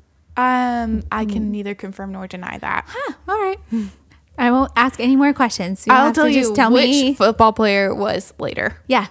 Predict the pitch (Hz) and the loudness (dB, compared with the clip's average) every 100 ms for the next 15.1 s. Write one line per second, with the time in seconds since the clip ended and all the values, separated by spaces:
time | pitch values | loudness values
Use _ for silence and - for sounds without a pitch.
0 | _ - 254 - 220 175 - - 214 - | _ -8 -6 -4 -4 -4 -10 -8 -6 -8
1 | 240 214 208 - 208 202 175 160 - _ | -6 -6 -6 -6 -6 -4 -6 -8 -18 _
2 | _ - - _ 208 233 - 185 196 160 | _ -20 -20 _ -6 -6 -6 -6 -6 -2
3 | 247 359 277 208 185 185 - _ 190 - | -2 -2 -4 -2 -2 -4 -12 _ -18 -8
4 | 202 185 180 - 180 190 - 196 180 - | -4 -2 -4 -10 -4 -4 -4 -4 -4 -6
5 | 160 165 - 254 311 403 294 - 202 185 | -8 -10 -4 0 0 -2 -6 -6 -6 -6
6 | - - - - 247 220 220 - 220 202 | -14 -20 -6 0 2 2 -2 -2 -2 -2
7 | 196 190 185 180 185 180 - 180 160 160 | -4 -6 -4 0 0 -2 -4 -2 -2 -4
8 | 165 - _ _ _ _ _ _ _ _ | -8 -12 _ _ _ _ _ _ _ _
9 | - 196 180 180 156 - - 196 - _ | -16 -8 -6 -4 -6 -6 -8 -8 -18 _
10 | _ 208 196 190 196 190 180 190 190 185 | _ -4 -4 -4 -4 -4 -4 -4 -4 -6
11 | 180 - _ _ - - 208 196 208 202 | -8 -14 _ _ -14 -4 0 0 -2 -6
12 | - 196 190 180 175 185 160 165 - _ | -4 -6 -4 -8 -6 -4 -4 -6 -14 _
13 | _ _ _ _ - - 190 202 202 220 | _ _ _ _ -20 -10 -4 -2 -2 -4
14 | 196 - 196 190 180 165 180 175 - 147 | -6 -6 -4 -4 -6 -6 -6 -6 -8 -10
15 | 185 | -12